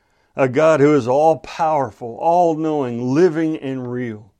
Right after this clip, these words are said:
They had had irrefutable evidence daily of learning his existence and knowing of his majesty and glory, and they were without excuse.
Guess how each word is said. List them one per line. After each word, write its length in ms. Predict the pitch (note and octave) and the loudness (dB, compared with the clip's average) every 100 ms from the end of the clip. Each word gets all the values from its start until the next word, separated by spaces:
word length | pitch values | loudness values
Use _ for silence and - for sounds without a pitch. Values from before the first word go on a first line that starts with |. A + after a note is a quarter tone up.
| _ _ _ _ _ _ | _ _ _ _ _ _
They 220 | C3 C#3 | -8 -6
had 220 | C#3 C#3+ | -4 -8
had 320 | A#2+ C#3+ C3 - | -8 -8 -8 -12
irrefutable 1040 | G3 G#3 G#3+ G3 E3+ - F#3 F3 C#3 C3+ | -6 -2 2 2 0 -4 -4 -4 -4 -4
evidence 520 | - D3+ C3+ A2 G#2 A2 | -2 -2 -4 -6 -10 -18
daily 600 | A2 A2 D3 E3 C3 A#2 | -6 2 2 4 0 -2
of 140 | G#2+ | -6
learning 580 | A2 B2+ D3+ D3+ C3 G#2+ _ _ _ - | -6 -4 -4 -4 -8 -10 _ _ _ -14
his 400 | A#2+ E3 E3+ B2+ | -4 -2 -2 -4
existence 800 | A2+ G2 B2+ E3+ - C#3+ A#2+ C#3 | -10 -8 -6 -6 -6 -10 -10 -12
and 300 | B2 A#2 C#3 | -12 -8 -2
knowing 340 | E3 F3+ D3+ | 0 0 -2
of 120 | A#2+ | -4
his 260 | - C#3 A#2+ | -4 -6 -4
majesty 640 | C3 D3 D3 C3+ - D3 | -4 -4 -4 -6 -6 -6
and 100 | B2+ | -4
glory, 420 | A#2+ C#3 D3 C3+ | 0 2 4 2
and 140 | B2+ B2+ | 0 -4
they 100 | B2+ | -2
were 220 | B2+ B2+ | 0 2
without 480 | C#3 A#2 C3+ D#3+ F3+ | 2 2 0 0 0
excuse. 800 | F3 - - D#3 A2 - - | -2 -8 -4 -4 -4 -10 -20